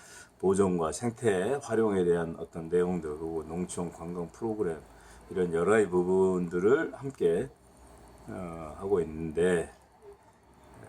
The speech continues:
이러한 노력들이 중요하다고 생각이 됩니다. 제가 살고 있는 광산구는 이런 부분을 얼마나 하고 있는지 잘 모르겠네요.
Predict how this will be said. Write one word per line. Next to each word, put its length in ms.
이러한 380
노력들이 480
중요하다고 500
생각이 440
됩니다. 520
제가 280
살고 340
있는 160
광산구는 800
이런 240
부분을 400
얼마나 420
하고 180
있는지 360
잘 160
모르겠네요. 640